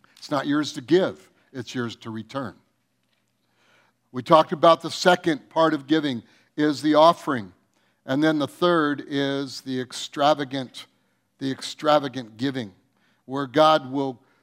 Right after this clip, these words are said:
speak to you and you do something bigger than you could ever ask or think. Malachi three again says, "Bring all the tithes into the storehouse,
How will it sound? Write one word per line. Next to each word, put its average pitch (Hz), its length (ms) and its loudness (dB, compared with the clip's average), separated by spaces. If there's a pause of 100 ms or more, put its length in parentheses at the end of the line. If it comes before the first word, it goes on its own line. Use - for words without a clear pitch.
(320)
speak - 560 -4
to 165 80 -4
you 156 340 4
and 143 120 0
you 147 100 -2
do 143 220 -2
something 135 880 -6 (680)
bigger 170 300 4
than 156 180 -2
you 151 120 -2
could 143 180 -8
ever 120 300 -8
ask 117 300 -8
or 104 60 -20
think. 98 320 -20 (1500)
Malachi 139 560 2
three 160 400 -2
again 151 460 -2
says, 131 240 -10
"Bring 147 260 -4
all 147 160 2
the 131 80 -10
tithes 147 460 -2
into 143 180 -10
the 139 120 -10
storehouse, 165 720 -2